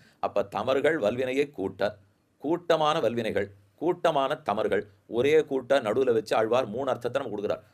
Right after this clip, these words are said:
தமர்கள் கூட்ட வல்வினையை நாசம் செய்யும் சதுமூர்த்தி, ரொம்ப சாமர்த்தியமான பெருமாள், அனைத்தையும் நாசம் பண்ணிவிடுறார். அப்ப வல்வினையை நாசம் செய்வார்,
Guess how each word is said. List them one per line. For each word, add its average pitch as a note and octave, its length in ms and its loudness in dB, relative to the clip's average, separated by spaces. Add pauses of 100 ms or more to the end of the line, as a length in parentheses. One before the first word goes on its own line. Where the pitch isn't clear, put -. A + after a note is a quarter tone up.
(140)
தமர்கள் B2+ 460 2
கூட்ட A#2 320 -4
வல்வினையை A2 560 -4 (160)
நாசம் C#3+ 380 0
செய்யும் A#2+ 320 -4
சதுமூர்த்தி, A#2 600 -6 (100)
ரொம்ப G#2+ 160 -4
சாமர்த்தியமான A#2 600 -2
பெருமாள், G#2+ 380 0 (100)
அனைத்தையும் B2+ 540 -2
நாசம் A2+ 260 -2
பண்ணிவிடுறார். G2 400 0 (160)
அப்ப G2+ 260 -2
வல்வினையை C3+ 520 0
நாசம் A#2 280 0
செய்வார், G2 440 0